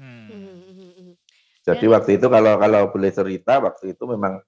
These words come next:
Speaker 3: Pak Subur janjian sama anaknya yang lainnya yang tinggal di desa itu kan,
Speaker 1: Hmm.
Speaker 3: janjian mau pergi bareng.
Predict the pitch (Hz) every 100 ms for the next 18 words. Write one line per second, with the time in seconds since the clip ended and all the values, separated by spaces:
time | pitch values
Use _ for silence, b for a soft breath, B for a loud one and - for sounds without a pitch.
0 | _ _ _ - - - - 117 - -
1 | - 101 87 110 110 110 104 110 98 120
2 | 95 117 120 113 104 104 110 113 117 113
3 | 87 - 104 101 - 90 92 85 90 92
4 | - 98 78 80 117 139 139 123 127 170
5 | 90 85 95 95 98 95 92 95 - 78
6 | 92 92 82